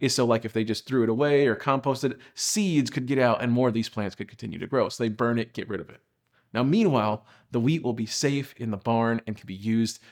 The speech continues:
to help feed the community. So this is the basic context of this parable. But before we break down the meaning of this one, Jesus shares a couple more before we get to the meaning. Let's take a look. Here's another illustration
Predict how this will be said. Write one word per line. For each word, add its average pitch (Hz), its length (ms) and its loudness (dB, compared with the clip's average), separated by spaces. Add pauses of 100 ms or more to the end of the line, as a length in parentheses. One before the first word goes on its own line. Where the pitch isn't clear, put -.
(140)
to 110 80 -4
help 113 280 -4
feed 101 320 -6
the - 60 -12
community. - 480 -6 (680)
So - 120 0
this 202 160 0
is 190 80 -6
the 156 80 0
basic 139 480 -2
context 104 680 -4 (280)
of 101 140 -8
this 104 120 -8
parable. 123 500 -4 (380)
But - 140 -2
before 156 260 0
we 170 100 0
break 143 280 0
down 131 160 2
the 120 80 2
meaning 117 260 2
of 104 60 -2
this 190 200 0
one, 90 300 -6 (320)
Jesus 147 380 0
shares 113 560 2 (160)
a 117 40 -6
couple 113 340 -4
more 104 500 -2 (180)
before - 260 2
we 131 80 6
get 107 120 -2
to - 100 -20
the 92 80 -14
meaning. - 280 -20 (440)
Let's - 140 -8
take 101 180 -6
a 95 40 -6
look. - 300 -10 (1300)
Here's 185 320 2
another 131 300 4
illustration 101 840 -2